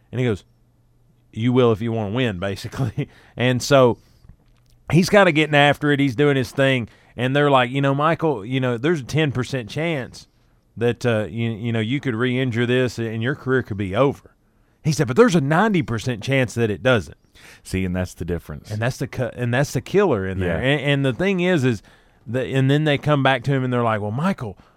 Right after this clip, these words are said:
Speaker 1: but if you're saying if there was ten pills here laying here, pain pills,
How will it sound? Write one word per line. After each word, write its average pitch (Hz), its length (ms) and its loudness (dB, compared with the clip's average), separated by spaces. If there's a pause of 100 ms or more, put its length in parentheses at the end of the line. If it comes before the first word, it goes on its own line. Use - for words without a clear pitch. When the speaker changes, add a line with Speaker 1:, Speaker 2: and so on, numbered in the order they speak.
(120)
Speaker 1:
but 123 140 -2
if 117 180 -6
you're 185 220 0
saying 147 460 0
if 117 160 -2
there 147 260 2
was 131 180 0
ten 180 320 -4
pills 147 380 2
here 120 220 0
laying 117 340 0
here, 113 140 -2
pain 135 280 -2
pills, 104 360 -4